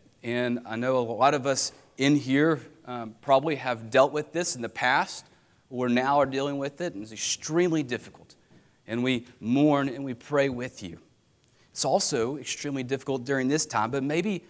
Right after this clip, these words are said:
for some different reasons. J D Greer hel-, helped unpack this. He said in the Jewish Talmud, a person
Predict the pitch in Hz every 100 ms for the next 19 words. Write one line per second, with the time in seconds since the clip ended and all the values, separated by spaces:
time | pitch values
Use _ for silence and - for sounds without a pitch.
0 | _ _ 143 131 131 127 _ - 135 123
1 | 131 131 131 117 120 104 82 78 - _
2 | _ _ _ _ 113 143 139 127 143 123
3 | 135 - 139 139 - 131 123 135 123 -
4 | 101 92 - - - - _ _ 131 160
5 | 143 131 120 160 151 - 156 156 147 135
6 | - 170 165 160 147